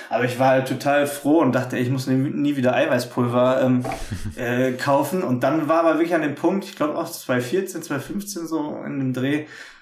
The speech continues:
äh, hat E S N dann schon richtig auf die Kacke gehauen. Also die haben auch dann wirklich schon Summen gezahlt,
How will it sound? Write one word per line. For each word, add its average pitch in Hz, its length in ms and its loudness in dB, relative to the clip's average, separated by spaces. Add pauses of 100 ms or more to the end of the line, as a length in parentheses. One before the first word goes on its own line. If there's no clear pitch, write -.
(200)
äh, 135 240 0
hat - 300 -2
E 156 80 6
S 165 160 4
N 170 160 0
dann 175 120 4
schon 170 140 -2
richtig 160 240 -2
auf 160 80 0
die - 100 -10
Kacke 175 340 0
gehauen. 113 360 0
Also 113 160 -4
die 117 160 -4
haben 143 120 -2
auch 139 120 0
dann 127 220 2
wirklich 139 200 0
schon 135 140 0
Summen 135 280 0
gezahlt, 170 520 2